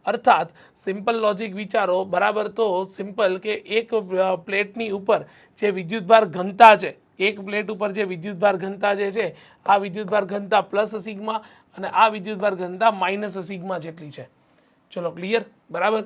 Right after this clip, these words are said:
તો સમાંતર પ્લેટ કેપેસિટરના કેપેસિટન્સનું સૂત્ર મેળવવા જઈ રહ્યા છીએ. તો આટલી વસ્તુ પહેલા મગજમાં ફિટ કરી લો કે બે સુવાહકો, બરાબર? અને બંને સુવાહકો ઉપર વિદ્યુતભારના મૂલ્ય સમાન, એક ધન,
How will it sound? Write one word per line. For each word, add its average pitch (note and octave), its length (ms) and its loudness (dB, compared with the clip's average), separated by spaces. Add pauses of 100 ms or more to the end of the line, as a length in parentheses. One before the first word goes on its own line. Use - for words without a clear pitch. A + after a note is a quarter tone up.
(300)
તો G3 80 -6
સમાંતર A3 500 0
પ્લેટ G#3+ 360 0
કેપેસિટરના A3 840 -4
કેપેસિટન્સનું A3 920 -6
સૂત્ર G#3+ 380 -4
મેળવવા G3 400 2
જઈ G3+ 220 -2
રહ્યા F#3+ 300 2
છીએ. G3 260 -2 (320)
તો A3+ 60 2
આટલી C4 520 2
વસ્તુ A3+ 360 -2
પહેલા G#3+ 260 6
મગજમાં G#3 420 0
ફિટ G3+ 220 -4
કરી A3+ 200 -2
લો F#3+ 160 0
કે G3 140 -6
બે G#3 380 0
સુવાહકો, A3 920 2 (400)
બરાબર? G#3+ 360 4 (240)
અને G3+ 140 -2
બંને G#3+ 340 0
સુવાહકો A3 580 4
ઉપર G#3+ 180 0
વિદ્યુતભારના G#3 640 0
મૂલ્ય G3+ 360 -2
સમાન, A3 460 0
એક G#3 240 -2
ધન, G#3+ 320 -2